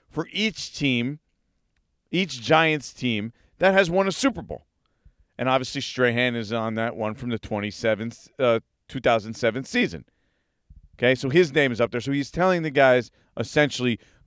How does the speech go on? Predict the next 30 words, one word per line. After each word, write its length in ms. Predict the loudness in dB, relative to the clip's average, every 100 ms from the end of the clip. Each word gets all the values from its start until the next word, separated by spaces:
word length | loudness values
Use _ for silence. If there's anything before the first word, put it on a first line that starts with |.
| 0
"Go 240 | 8 10
out 280 | 10 8 6
there 340 | 4 4 4 0 _ _ _
and 220 | -8 -2
get 260 | 2 2 2
your 180 | 0 0
own 220 | 0 -2
banner. 400 | -2 -2 -6 -18 _ _ _ _ _
Create 500 | -10 0 6 6 6
your 140 | 0 0
own 180 | 2 2
legacy. 460 | 0 -2 -10 -14 -16 _ 0
We're 140 | 0
proud 360 | 4 6 8 6
of 120 | 2
what 220 | -2 0
you're 100 | -2
doing 460 | 4 4 4 0 -10 _
right 200 | -2 -2
now. 280 | 0 0 0 -6 _ _ _
You 160 | -8 4
guys 240 | 6 6
have 100 | 4
stayed 300 | -2 0 0
together. 580 | -2 2 6 6 4 0 _ _ _ _ _ _ _ -6
You 80 | 2
guys 180 | 2
have 160 | 2 -6
played 340 | 2 4 4
together. 600 | 2 0 4 6 6 2